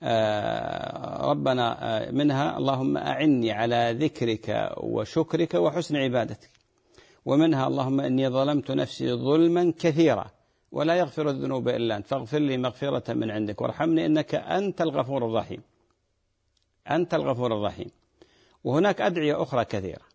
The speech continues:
طبعًا بعض العلماء في حديث النبي عليه الصلاة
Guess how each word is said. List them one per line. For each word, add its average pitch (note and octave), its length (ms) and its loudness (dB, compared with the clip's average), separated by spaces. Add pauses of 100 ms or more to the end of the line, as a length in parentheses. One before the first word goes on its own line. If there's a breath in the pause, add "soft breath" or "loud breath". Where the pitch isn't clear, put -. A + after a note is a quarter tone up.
طبعًا F3+ 280 0
بعض F3+ 220 2
العلماء D3+ 580 0 (800)
في A#2+ 160 -6
حديث D3 480 2
النبي C3 360 2
عليه A#2 220 2
الصلاة B2 360 -2